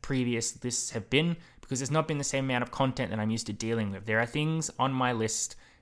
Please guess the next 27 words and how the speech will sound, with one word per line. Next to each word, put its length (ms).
which 160
will 80
probably 260
be 160
on 160
there, 260
which 340
in 220
a 60
normal 360
year 320
wouldn't. 280
I 180
am 380
shocked 640
and 280
pleased 500
to 80
say 440
that 340
the 60
SpongeBob 500
movie, 600
Sponge 380
on 120
the 60
Run, 360